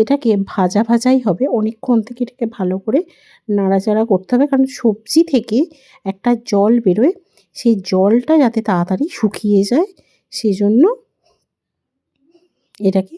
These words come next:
অনেকক্ষণ থেকে নাড়াচাড়া করছিলাম। এরপর একে একে প্রথমেই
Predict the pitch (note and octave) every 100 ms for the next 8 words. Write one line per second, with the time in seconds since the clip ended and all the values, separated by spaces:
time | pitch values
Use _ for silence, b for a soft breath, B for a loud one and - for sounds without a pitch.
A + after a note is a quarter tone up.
0 | - G3+ G3+ G3+ A3 G#3 G3+ - G#4 G#3
1 | E3+ D3+ D3+ E3+ D#3 D#3 D#3+ _ - -
2 | E3+ G3 _ _ _ _ _ _ _ _
3 | _ _ _ _ _ - C4+ C4 G3+ G3
4 | - - G#3 - C#4+ C4 G3 G#3+ - A#3
5 | A3+ C4 C#4+